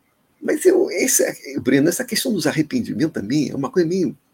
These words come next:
estranha pra mim, sabe? Porque naquela época, quando ele apresentava essas lives com o Olavo de Carvalho, pra mim tava claro e transparente que o Olavo de Carvalho era uma embromação,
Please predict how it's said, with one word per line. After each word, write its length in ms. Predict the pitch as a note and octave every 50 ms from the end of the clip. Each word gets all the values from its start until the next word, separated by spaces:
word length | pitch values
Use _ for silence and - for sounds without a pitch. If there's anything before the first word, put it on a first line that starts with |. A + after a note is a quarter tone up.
| _ _ _ _ _ _
estranha 480 | - - - - - D#3+ F#3 D#3+ B2
pra 160 | - - G#2 G#2+
mim, 260 | G#2 A#2+ C#3 B2+ A2+
sabe? 260 | - - B2+ G#2 - - - - - - - -
Porque 180 | C4+ - B3
naquela 480 | D#4+ C#4+ C4 C4 - C#4+ C4 - - -
época, 540 | A#2+ C#3 F3+ A3+ A3+ A3+ - - - - B2+
quando 220 | - - F3 F3
ele 120 | F#3 D#3+ F3
apresentava 720 | E3+ - - E3+ D#3+ - D3+ C#3 - - F3+ F3+ F3 F3
essas 300 | D#3+ - C#3+ B2 - -
lives 340 | C3 D3 D3+ C#3 - - -
com 360 | - - - _ _ - D3
o 60 | C3+
Olavo 340 | A#2 A2 A2+ A#2+ B2 - -
de 100 | - -
Carvalho, 580 | - G#2+ F#2+ F#2 - C#3 E3+ F#3 D#3 A#2 - - - _ _ _ _ _ _ _ _ _ _ _ _ _ _ _ _ _ _ _ _ _ _ _ -
pra 180 | - - -
mim 140 | E4 F#4+ G4+
tava 240 | - D#5 D#5 - -
claro 540 | - - - B3 G#3 G#3 A3+ A#3+ A#3+ A#3 G3+
e 60 | D3+
transparente 720 | - F#3 F#3+ F#3 - - - F#3 D3 C3+ E3+ G#3+ A3 - -
que 80 | -
o 40 | C5+
Olavo 200 | - G4 C4+ C4
de 80 | - -
Carvalho 400 | D4 C4+ A3 F#3+ A#3+ B3 C4 G#4
era 120 | F#4+ A4
uma 140 | G#4+ A4 G#4
embromação, 960 | G#4+ G4+ D4 D4+ C#4+ C4+ B3 - - - - - - E3 F#3 G3+ F3 B2 -